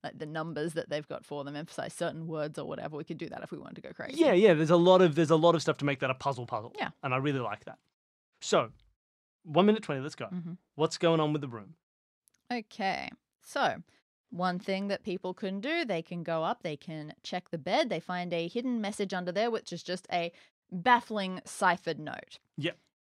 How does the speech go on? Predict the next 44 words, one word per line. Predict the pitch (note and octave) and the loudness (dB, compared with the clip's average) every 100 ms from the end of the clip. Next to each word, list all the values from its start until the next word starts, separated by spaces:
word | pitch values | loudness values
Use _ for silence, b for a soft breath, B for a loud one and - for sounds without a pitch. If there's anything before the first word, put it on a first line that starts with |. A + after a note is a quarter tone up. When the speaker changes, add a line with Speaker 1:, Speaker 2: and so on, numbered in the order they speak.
| - | -4
Speaker 1:
If | D4 - | -4 2
they | C4 A#3+ | 2 2
then | A3 G3 | -2 0
go | F3 | 0
and | E3 E3 E3+ | 0 -2 -8
play | E3+ F3 | -4 -4
the | D#3 | -4
peony, | - D#3 D3 D3+ G3+ C#4+ | -8 -6 -4 -4 -4 -2
they | F3+ | -2
will | E3 E3+ | -4 -4
notice | F3 F3+ F3+ G3 | -4 -2 -2 -4
that | - F3 | -4 -4
the | F#3+ | -4
notes | F3+ F3 - | -4 -4 -2
are | E3 | -2
wrong. | E3 G3 A3 D3 D3+ F#3+ | -2 0 0 -2 -8 -6
They | F3+ D#3+ | -4 -4
take | - E3 F3+ | -6 -6 -4
a | |
look | E3+ E3+ | -4 -4
inside | E3 D3+ - - E3+ D#3+ F#3+ | -6 -8 -4 0 0 0 0
and | F#3 E3 | -2 -4
they | D#3+ | -6
see | - E3+ | -4 -6
exactly | D#3+ D#3+ E3+ - F#3 E3 | -4 0 0 -2 -6 -6
how | - G3+ G#3+ | 0 2 2
they | F#3+ | 2
are | F3 E3 | 0 0
wrong, | D3+ D3 F3+ A#3 b b b - | -2 -4 -4 -6 b b b -6
and | F#3+ | -4
then | F3+ E3+ | -4 -4
they | D3+ | -4
can | C#3 D#3+ B2 | -4 -6 -6
translate | - E3+ D3+ D#3 - - | -8 -6 -6 -6 -8 -6
that | D3+ F2+ | -6 -6
cipher. | - F#3 G3+ A#3 A#3+ _ _ _ | -4 -2 -2 -2 -2 _ _ _
Speaker 2:
Yep. | G3 A3+ _ _ _ - | -4 -4 _ _ _ -6
And | C3 C3 | -6 -4
so | D3 B2 | -2 -2
they | B2 | -2
can | B2+ | -4
replace | A#2+ C3+ B2 - | -2 0 -2 -2
A's | C3 A#2+ A2 | -4 -4 -6
with | A2+ | -12